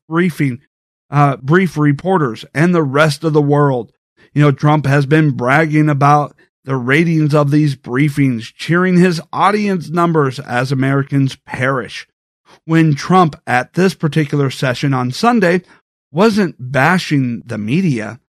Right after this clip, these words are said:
belittling his perceived foes, or praising himself, he made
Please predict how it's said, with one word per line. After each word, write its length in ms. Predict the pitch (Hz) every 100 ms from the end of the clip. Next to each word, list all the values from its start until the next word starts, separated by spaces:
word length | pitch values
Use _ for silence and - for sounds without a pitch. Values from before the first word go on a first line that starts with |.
| _ _ -
belittling 720 | 151 147 165 170 165 156 151
his 400 | 131 139 135 -
perceived 480 | - 117 143 135
foes, 480 | 120 - 180 170 147
or 220 | 147 131
praising 500 | 123 - 175 240 196
himself, 540 | 143 123 - 123 135 - _ _ _ _
he 120 | 277
made 320 | 262 170 170